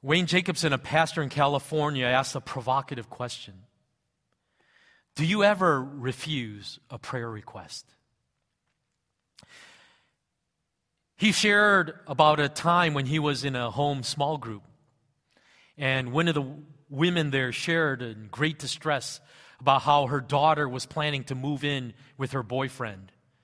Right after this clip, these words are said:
on that very weekend. And she asked him to pray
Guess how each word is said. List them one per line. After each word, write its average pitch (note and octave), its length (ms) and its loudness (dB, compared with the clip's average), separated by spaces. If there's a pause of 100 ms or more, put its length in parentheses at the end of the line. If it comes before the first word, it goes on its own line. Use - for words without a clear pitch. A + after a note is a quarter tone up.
(200)
on C3 120 -6
that A#2+ 160 -2
very A#2+ 240 -4
weekend. G#2+ 560 -14 (2000)
And E3 100 4
she G3+ 260 4
asked F#3+ 600 4 (580)
him F3+ 280 2
to E3 140 0
pray D#3 640 -2